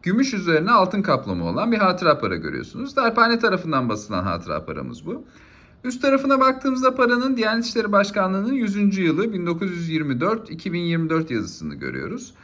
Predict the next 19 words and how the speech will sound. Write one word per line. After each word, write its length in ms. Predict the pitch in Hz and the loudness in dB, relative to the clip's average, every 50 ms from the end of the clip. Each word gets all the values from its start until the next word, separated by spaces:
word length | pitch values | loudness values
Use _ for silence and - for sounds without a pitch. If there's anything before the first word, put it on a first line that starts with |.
| - - - - - - - | -20 -20 -20 -20 -20 -6 -2
Paranın 340 | 208 208 214 247 302 320 | 0 2 4 4 4 2
ön 180 | 311 302 302 330 | 2 0 0 2
yüzünde 720 | 330 320 277 240 185 165 143 143 151 226 294 320 311 - - | 2 2 2 2 0 0 0 0 0 0 0 -2 -4 -6 -2
Ayasofya'yı 680 | - 226 226 226 240 240 233 226 214 - 170 135 123 | 2 2 4 4 4 2 0 0 0 -2 -2 -2 -2
görüyoruz. 520 | 104 101 92 - 85 87 113 - 240 - | -2 -2 -4 -4 -4 -4 -6 -6 -8 -4
Birazdan 340 | 302 294 269 247 240 247 247 | 0 0 2 2 2 2 0
sertifikasını 680 | 240 240 269 247 240 240 240 - 233 226 226 - 226 226 | 0 2 0 0 0 -2 -2 -2 -2 -2 -2 -4 -4 -4
göstereceğim. 520 | 233 254 277 262 - 180 156 165 262 277 277 | -2 -4 -4 -2 -2 -2 -2 -2 -2 -2 -2
Sertifikada 680 | 277 254 240 220 208 208 202 - - 143 139 143 123 | 0 0 -2 -2 -4 -6 -6 -4 -2 0 0 0 0
ise, 220 | 113 117 - - 269 | 0 0 0 2 4
e, 400 | 277 277 277 277 - - - - 123 113 - - | 4 4 2 -2 -8 -12 -12 -12 -12 -12 -6 0
Ayasofya'dan 1800 | 190 208 208 202 208 208 233 226 220 - - 208 196 196 185 - - - - - - _ _ _ - - _ - - - _ - - 156 156 160 | 2 2 4 2 2 2 0 0 -2 -4 -4 0 2 2 2 0 -2 -10 -18 -20 -20 _ _ _ -20 -20 _ -20 -20 -20 _ 0 2 4 4 4
farklı 420 | 165 208 185 175 170 - - 185 | 4 4 4 4 2 0 -2 0
olarak 440 | 151 120 98 104 - 240 269 269 269 | 0 0 0 0 0 0 -2 -2 -2
Diyanet 300 | 214 208 190 180 165 165 | -2 0 0 2 0 -2
İşleri 300 | - - - 117 113 110 | -4 -6 -4 -4 0 2
Başkanlığı'nın 800 | 147 147 135 - - 110 98 95 95 95 107 139 220 294 311 269 | 2 2 0 0 -2 -4 -2 -2 -2 -2 -2 -2 -2 -2 -2 -2
binası 440 | 208 180 151 117 92 - - - - | -2 0 0 0 0 -2 -6 -10 -8
var. 300 | - - 277 277 - - | -6 -6 -6 -6 -8 -12